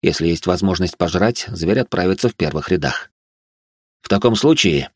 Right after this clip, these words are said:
начал было я, — «но меня остановили». Вилея подошла к ленивцу, какое-то время на него смотрела, после чего недвусмысленным жестом потребовала, чтобы тот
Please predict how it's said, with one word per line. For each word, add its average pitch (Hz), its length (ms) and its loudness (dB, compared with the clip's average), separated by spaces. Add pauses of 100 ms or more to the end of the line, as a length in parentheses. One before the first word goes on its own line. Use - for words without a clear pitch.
(220)
начал 82 300 -2
было 82 160 0
я, — 82 320 0 (600)
«но 92 160 -4
меня 101 280 4
остановили». 101 640 0 (720)
Вилея 123 300 2
подошла 101 380 2
к 98 60 -4
ленивцу, 101 520 2 (360)
какое-то 87 460 -2
время 90 240 0
на 87 80 -2
него 87 220 0
смотрела, 92 560 0 (560)
после 104 240 0
чего 117 200 4
недвусмысленным 101 680 2
жестом 107 380 0
потребовала, 98 580 2
чтобы 90 280 -2
тот 107 220 0